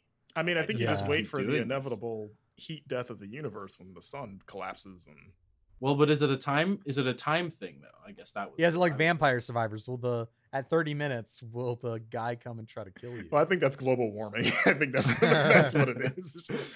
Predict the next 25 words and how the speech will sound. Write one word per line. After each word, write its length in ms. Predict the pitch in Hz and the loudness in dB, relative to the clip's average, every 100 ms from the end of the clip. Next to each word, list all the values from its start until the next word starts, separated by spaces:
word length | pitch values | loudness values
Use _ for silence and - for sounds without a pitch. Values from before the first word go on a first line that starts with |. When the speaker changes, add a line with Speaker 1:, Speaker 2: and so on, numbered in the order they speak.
| - | -4
Speaker 1:
when 160 | 165 175 | 4 6
the 160 | 175 | 6
Earth 380 | 175 180 175 143 | 8 6 2 -6
gives 320 | 160 165 123 | -2 -2 0
up, 240 | 135 123 - | 0 -2 -4
basically, 640 | 120 120 - - - 156 | -4 -2 0 -2 -2 -8
'cause 240 | 175 - 139 | -8 -14 -14
we 60 | |
Speaker 2:
Cli-, 80 | 113 | -14
Speaker 1:
destroyed 400 | 117 - 131 123 | -12 0 2 2
it. 60 | 113 | 6
Speaker 2:
climate 320 | 165 160 123 | 6 6 2
change 340 | - 95 95 | -4 -4 -6
survivors 320 | 95 80 69 - - | -12 -10 -12 -14 -10
is 80 | 113 | -2
Speaker 1:
Yeah, 100 | 110 | 0
Speaker 2:
what 140 | 107 | 0
Speaker 1:
like, 20 | 110 | -4
Speaker 2:
that 40 | 127 | -4
Speaker 1:
we, 100 | 170 | -4
Speaker 2:
game 100 | 165 | -4
was 120 | - | -10
called. 200 | 160 156 | -12 -6
Speaker 1:
the, 120 | 135 139 | -6 -6
it, 200 | 165 135 | -4 -4